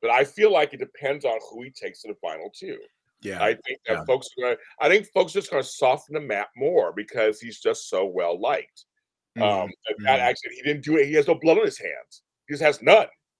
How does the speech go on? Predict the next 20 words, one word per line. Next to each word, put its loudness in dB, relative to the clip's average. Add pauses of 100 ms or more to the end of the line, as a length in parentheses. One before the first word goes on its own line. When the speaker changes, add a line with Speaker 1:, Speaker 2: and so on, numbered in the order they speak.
Speaker 1:
really. -4 (580)
So 4
Speaker 2:
Right. 6 (420)
Right. 8
Speaker 1:
it's 2
almost, 0
it's -20
almost -4
easier -4
to -8
go, 6 (260)
give 4
it 0
to 4
the 4
nice 4
guy 4 (160)
who's -2
also 8
deaf, 2